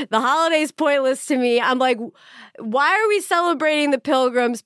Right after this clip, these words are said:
Pilgrims are stupid. This whole thing is dumb. Like, why don't, wh-, I wish this could just be, like,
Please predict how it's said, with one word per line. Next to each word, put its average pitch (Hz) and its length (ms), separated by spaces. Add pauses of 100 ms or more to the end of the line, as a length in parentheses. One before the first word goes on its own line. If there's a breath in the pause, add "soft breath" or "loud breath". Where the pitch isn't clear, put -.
Pilgrims 349 440
are 294 80
stupid. 247 540
This 220 140
whole 330 200
thing 320 240
is 247 140
dumb. 240 300
Like, 226 160
why 240 240
don't, 415 320
wh-, 277 140
I 277 100
wish 381 260
this 453 180
could 320 160
just 247 240
be, 294 200
like, 254 340